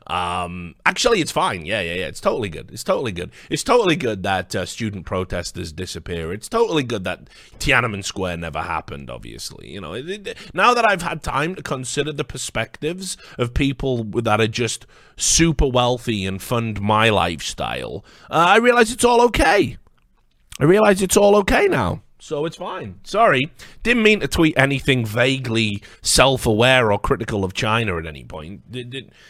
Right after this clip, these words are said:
he actually literally says that. He said, "I did not intend my tweet to cause any offense to Rocket fans and friends of mine in China." Why Rocket fans would? Why? I'm a Houston Rockets fan.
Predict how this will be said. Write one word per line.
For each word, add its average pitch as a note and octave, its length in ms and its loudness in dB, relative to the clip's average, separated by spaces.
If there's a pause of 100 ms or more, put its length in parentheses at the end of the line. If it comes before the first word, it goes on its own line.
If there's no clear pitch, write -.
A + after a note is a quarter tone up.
(140)
he D3 100 6
actually D#3 340 4
literally A#2+ 300 0
says F#2 220 0
that. C#2 80 -8
He F2 60 -8
said, E2+ 140 -4
"I F2 80 0
did G#2 180 2
not F#2+ 260 2
intend F#2 340 -2
my F2+ 120 0
tweet F#2 260 0
to - 60 -14
cause E2+ 200 0
any F#2 180 0
offense E2+ 300 -4
to F#2 100 0
Rocket G2+ 380 2
fans E2 380 -6
and D#2+ 120 -10
friends F2 280 -6
of F#2 80 -12
mine D#2 200 -8
in D#2+ 80 -10
China." F2+ 200 -8 (240)
Why B2+ 220 8
Rocket B2 500 -2
fans C#2 400 -8
would? B1 160 -12 (200)
Why? C#3 500 4 (580)
I'm G3+ 160 2
a G#3 60 4
Houston A3 420 -2
Rockets A3+ 400 2
fan. E3 420 4